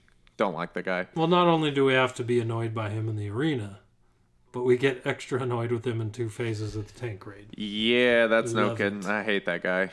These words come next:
Speaker 2: And when two of 'em are around, it's like the pits.
Speaker 1: Yeah, it's, yeah, it's not fun. Not fun at all.
Speaker 2: <laughs>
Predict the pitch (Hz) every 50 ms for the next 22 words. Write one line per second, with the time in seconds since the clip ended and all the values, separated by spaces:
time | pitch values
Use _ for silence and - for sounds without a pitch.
0 | - - - - - - 143 147 147 147 143 120 - - 180 185 190 196 196 185
1 | 196 196 196 196 202 196 196 196 196 196 196 196 202 208 208 202 190 175 _ _
2 | - 151 131 - - - 131 120 113 107 107 - _ _ _ _ _ _ _ _
3 | _ _ _ _ _ _ - 127 117 - - - 104 92 90 - - - - _
4 | _ _ _ _ - 92 92 85 87 90 - - - 69 98 101 - - - -
5 | - _ _ _ _ _ - - 123 127 135 135 - - 104 95 - - 76 80
6 | 85 - _ _ _ _ _ - 98 104 92 - - 82 78 64 - - - -
7 | _ _ _ _ _ - 165 -